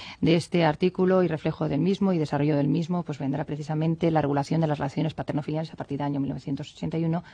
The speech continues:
con una de las grandes reformas del derecho de familia en el Código, en el Código Civil, atinente a esto, a la filiación. Lo que pasa que la familia, eh, tengo que decirte, es un concepto, es un concepto amplio. Actualmente,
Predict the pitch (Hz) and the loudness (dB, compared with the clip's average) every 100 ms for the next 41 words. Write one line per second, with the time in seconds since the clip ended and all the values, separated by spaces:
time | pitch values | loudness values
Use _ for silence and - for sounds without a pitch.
0 | - 156 147 143 143 139 147 143 147 151 | -4 -2 0 -2 -2 -2 -4 -6 -4 -4
1 | 139 131 135 - - 135 131 135 - - | -4 -4 -4 -6 -4 0 2 0 -2 -14
2 | - - - 165 147 - 151 156 147 139 | -20 -18 -2 0 0 0 0 0 0 -2
3 | 143 165 160 156 156 - - 160 160 165 | 0 0 0 -2 -4 -6 -2 -2 0 -2
4 | 165 165 147 - - - 165 156 147 156 | 0 0 -2 -6 -14 -14 -8 -4 -4 -4
5 | 139 143 - 147 - - - - _ _ | -2 -4 -2 -4 -6 -20 -20 -20 _ _
6 | _ _ _ - _ _ 170 180 196 233 | _ _ _ -20 _ _ -4 2 2 4
7 | 233 208 214 220 170 165 - - - - | 2 4 4 6 4 2 -4 -20 -20 -20
8 | - - 101 131 151 - 180 - 180 185 | -20 -10 -6 -2 -2 2 0 0 -2 -2
9 | 180 165 160 156 165 165 - 165 156 139 | 0 -4 -4 -4 -6 -8 -8 -6 -4 -6
10 | 160 185 170 160 156 - 165 180 - - | -4 -4 -4 -4 -6 -4 -2 -2 -4 -8
11 | - - 147 156 156 175 180 | -10 -10 -2 0 0 2 0